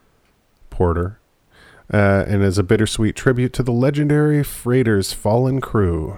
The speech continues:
taken too soon when the gales of November came early. And that's kinda sad now that I <laughs> said it out loud. Um, oh yeah, see, established in nineteen eighty-eight. Great Lakes Brewing Company was.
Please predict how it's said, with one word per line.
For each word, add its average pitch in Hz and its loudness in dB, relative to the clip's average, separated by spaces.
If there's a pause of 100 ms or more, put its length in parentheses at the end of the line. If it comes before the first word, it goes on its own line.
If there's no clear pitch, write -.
taken 117 -4
too 117 -2
soon 110 0
when 87 -2
the 85 -4
gales 101 0
of 107 0
November 110 2
came 110 0
early. 87 0 (1900)
And 87 -8
that's 85 -6
kinda 92 -6
sad 95 -2
now 87 -6
that 85 -6
I 78 -10 (180)
<laughs> - -20
said - -4
it 127 2
out - -2
loud. 170 -4 (600)
Um, 107 2
oh 123 2
yeah, 151 2
see, 127 0
established 110 0
in 107 0
nineteen 107 0
eighty-eight. 107 -2 (460)
Great 90 -4
Lakes 85 -10
Brewing 87 -8
Company 90 -10
was. 85 -10